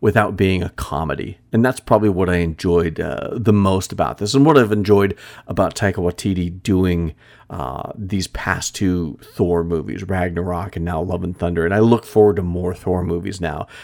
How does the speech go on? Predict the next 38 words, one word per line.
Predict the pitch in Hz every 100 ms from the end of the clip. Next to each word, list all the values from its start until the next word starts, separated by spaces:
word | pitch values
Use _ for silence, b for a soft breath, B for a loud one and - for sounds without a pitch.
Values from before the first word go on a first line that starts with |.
| B B
Uh, | 87 85 - -
after | 131 -
the | 139
first | 139 151 143
two | - 147
movies, | 147 147 143 -
I | 123
really | 139 135
didn't | 135 127
care | - 113
if | 104
I | 101
saw | - 90
any | 90
more | 85 73
Thor | - 92 80
movies. | 82 82 - -
I | 185
was | 180
gonna | 123 104
watch | 87 87 90 -
'em, | 80 - B B B - 107
but | 117 101 -
it |
was | 117 120
gonna | 113
be | 98 82
a |
sh-, | - -
it | 131 139 139
felt | 123
like | 113
it | 101
was | 90
gonna | 98
be | 92
a | 64
slog. | - 101 90 85 73